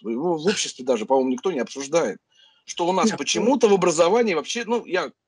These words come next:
Speaker 1: отдельная тема, там, в медицине то же самое, на мой взгляд, должно быть. Да, то есть не может быть, в принципе, государство, которое написано «социальное государство», начинать считать деньги, сколько денег оно тратит на госу-, на, на, на гр-, на своих, э, граждан.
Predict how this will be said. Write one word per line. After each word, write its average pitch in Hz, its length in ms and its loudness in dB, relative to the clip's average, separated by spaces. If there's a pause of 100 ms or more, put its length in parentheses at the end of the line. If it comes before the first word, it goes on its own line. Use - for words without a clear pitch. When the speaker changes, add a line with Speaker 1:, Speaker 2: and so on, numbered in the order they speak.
(240)
Speaker 1:
отдельная 156 500 -4
тема, 104 320 -8
там, 101 180 -10
в 120 260 -4
медицине 139 640 -2
то 226 160 -2
же 208 80 0
самое, 190 400 -2
на 143 80 -2
мой 143 140 -2
взгляд, 127 320 -4
должно 113 300 -4
быть. 101 120 -10 (300)
Да, 196 100 0
то 175 140 -4
есть - 120 -4
не 185 120 2
может 220 360 2
быть, 185 200 -2
в - 80 -20
принципе, 214 420 -4
государство, 156 600 -4
которое 131 300 -4
написано 131 360 -6
«социальное 135 560 -2
государство», 196 580 -6 (300)
начинать 175 400 0
считать 202 420 0
деньги, 208 300 -4
сколько 175 320 -8
денег 208 300 -4
оно 247 180 -4
тратит - 340 -6
на 120 80 -10
госу-, 127 260 -14
на, 147 300 -2
на, 143 200 -2
на 123 200 -2
гр-, 123 240 -8
на 143 160 -2
своих, 143 460 -4
э, 123 160 -4
граждан. 113 340 -4